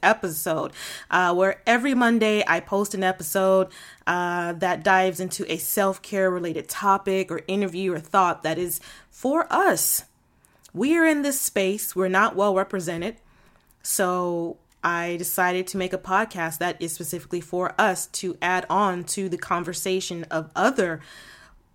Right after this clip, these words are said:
Black and, uh, women of color podcasts and blogs, et cetera. So I am very thankful that you are e-, here, excuse me, and you found,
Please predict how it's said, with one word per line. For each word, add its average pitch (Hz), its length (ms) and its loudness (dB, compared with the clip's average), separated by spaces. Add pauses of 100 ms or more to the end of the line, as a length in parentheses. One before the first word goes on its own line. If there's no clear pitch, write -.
(260)
Black 185 600 2
and, 170 600 -6
uh, 165 200 -4
women 180 240 -4
of 170 80 -12
color 170 300 -4
podcasts 170 760 -6
and 165 140 -8
blogs, 165 400 -6
et 160 100 -12
cetera. 196 380 0
So 170 240 -4
I 180 160 -4
am 196 160 -4
very 226 260 -2
thankful 233 480 -4
that 165 280 -6
you 190 380 -6
are 165 360 -2
e-, 180 160 -4
here, 196 420 -2
excuse 170 320 -8
me, 180 100 -6
and 160 140 -8
you 160 100 -8
found, 175 520 -4